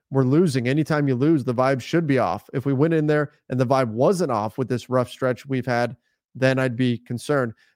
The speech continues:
Well, that's at least good to hear that the guys aren't in there, like, celebrating or anything like that, that the vibes are, are off.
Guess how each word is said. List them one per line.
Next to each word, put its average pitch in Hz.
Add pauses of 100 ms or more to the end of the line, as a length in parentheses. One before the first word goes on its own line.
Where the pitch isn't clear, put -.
Well, 147
that's 180
at 185
least 165
good 175
to 123
hear 143 (400)
that 127
the 135
guys 143
aren't 147
in 151
there, 147
like, 120
celebrating 135
or 123
anything 123
like 117
that, 131
that 120
the 117
vibes 127
are, 131
are 120
off. 160